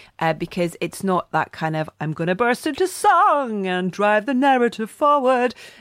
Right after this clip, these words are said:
Uh, the music has got a connection with the story, the characters, and, um, I think he's done a great job. So yeah, we're gonna chat to John, so he'll feature on a future episode. But we continue to celebrate independent film on Soundtrack in this week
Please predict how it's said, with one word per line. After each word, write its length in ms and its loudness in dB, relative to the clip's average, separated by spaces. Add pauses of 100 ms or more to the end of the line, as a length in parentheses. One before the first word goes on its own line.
(140)
Uh, 120 0
the 120 -2
music 320 -4
has 120 -2
got 240 2
a 40 -2
connection 580 -4
with 100 -4
the 40 -8
story, 400 -4
the 80 -6
characters, 840 -4
and, 380 -4
um, 340 -2 (220)
I 80 -4
think 180 -8
he's 120 -14
done 100 -6
a 40 -4
great 260 -6
job. 280 -10
So 140 -10
yeah, 180 -4 (240)
we're 80 -4
gonna 140 0
chat 300 -4
to 60 -20
John, 280 -6
so 120 -12
he'll 220 -8
feature 540 -10
on 320 -6 (100)
a 60 -8
future 340 -10
episode. 640 -8 (380)
But 360 -2
we 120 -4
continue 440 -4
to 100 -14
celebrate 460 0
independent 600 -4
film 300 -2
on 80 0
Soundtrack 560 -4
in 80 -6
this 240 -10
week 240 -4